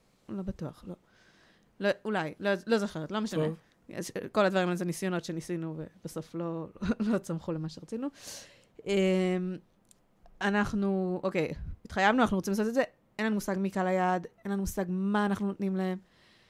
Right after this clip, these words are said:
Speaker 1: אנחנו לא יודעים, אנחנו ממש ממש מבולבלים, וכאילו יש לנו שעה בערב לעבוד, אבל אנחנו לא יודעים מה אנחנו עושים.
Speaker 2: נכון.
Speaker 1: וזה, זו תחושה מאוד מאוד מוזרה ו-, אמ,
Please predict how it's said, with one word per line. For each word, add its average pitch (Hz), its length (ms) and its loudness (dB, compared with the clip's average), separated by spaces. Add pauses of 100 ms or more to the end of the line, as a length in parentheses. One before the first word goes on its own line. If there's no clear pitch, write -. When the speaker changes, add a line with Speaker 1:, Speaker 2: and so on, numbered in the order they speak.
(1200)
Speaker 1:
אנחנו 202 220 -2
לא 185 80 0
יודעים, 170 340 0
אנחנו 170 260 -6
ממש 175 220 -2
ממש 165 220 -6
מבולבלים, 170 640 0
וכאילו 196 520 0
יש 202 140 0
לנו 214 120 0
שעה 208 180 2
בערב 214 260 6
לעבוד, 240 300 4
אבל 202 220 4 (580)
אנחנו 196 240 -2
לא 196 60 6
יודעים 208 180 4
מה 220 60 6
אנחנו 214 160 2
עושים. 202 420 2 (160)
Speaker 2:
נכון. 185 240 -2
Speaker 1:
וזה, 190 220 0
זו 185 120 0
תחושה 233 340 0
מאוד 220 240 4
מאוד 240 220 2
מוזרה 185 720 2
ו-, 175 140 -4 (960)
אמ, 165 680 -2